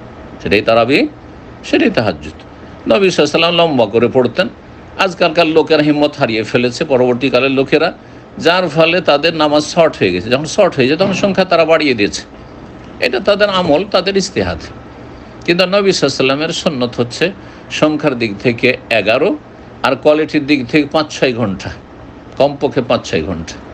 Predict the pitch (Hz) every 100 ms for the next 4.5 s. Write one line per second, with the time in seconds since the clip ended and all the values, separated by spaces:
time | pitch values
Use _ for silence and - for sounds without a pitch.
0 | - 87 87 - - - - - - -
1 | - 143 147 127 127 98 95 78 76 65
2 | - - - - - - - - - -
3 | - - - - - 127 131 151 170 175
4 | 160 190 120 98 -